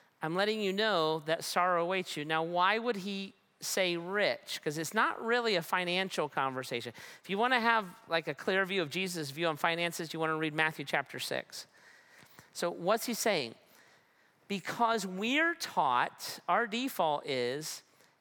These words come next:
if I can have riches, this is humanity, this is not just North America. If I can have riches, I can create my own certainty.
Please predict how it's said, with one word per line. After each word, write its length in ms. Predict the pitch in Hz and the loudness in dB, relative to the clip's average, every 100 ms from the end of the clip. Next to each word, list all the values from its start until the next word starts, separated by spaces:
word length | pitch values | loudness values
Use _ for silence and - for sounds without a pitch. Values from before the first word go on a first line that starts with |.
| _ | _
if 220 | 190 180 - | 2 2 2
I 600 | 180 180 208 226 254 269 247 _ _ | 4 4 4 2 0 -4 -8 _ _
can 180 | - 190 | -4 -4
have 800 | 165 170 185 185 190 185 170 175 _ _ | -4 0 2 4 2 -2 -8 -16 _ _
riches, 960 | 151 165 233 - - 117 113 120 - - | -8 0 0 0 -2 -2 -4 -8 -8 -4
this 200 | 147 190 | -2 -2
is 160 | 170 | -6
humanity, 840 | - - 226 220 214 185 139 - 120 | -10 -4 0 2 2 2 0 -2 -4
this 180 | 123 135 | -4 -6
is 140 | 143 | 0
not 180 | 160 175 | 0 0
just 180 | 165 160 | -2 -2
North 200 | 165 165 | -4 -2
America. 580 | 160 143 123 - - 127 - - - - | -2 -2 -2 -8 -14 -16 -20 -20 -20 -14
If 120 | - | 0
I 200 | 202 214 | 2 4
can 160 | 233 233 | 2 0
have 420 | 214 196 175 160 - | 2 2 0 -6 -16
riches, 1160 | - 165 180 262 311 - 135 113 113 147 - - - - - - _ | -12 -8 -2 -2 0 -2 0 -2 -4 -4 -4 -6 -12 -20 -20 -20 _
I 160 | 160 202 | 2 2
can 280 | - 208 190 | 0 -4 -4
create 1160 | - - 214 190 190 254 254 143 - - - - _ _ _ | -10 -10 -6 -4 2 2 2 -2 -4 -8 -8 -10 _ _ _
my 280 | 165 175 185 | 0 0 0
own 600 | 202 185 190 190 190 190 185 | 0 0 0 -2 -4 -8 -8
certainty. 920 | - - 220 - 139 - - 117 | -4 0 -2 -2 -10 -8 -8 -10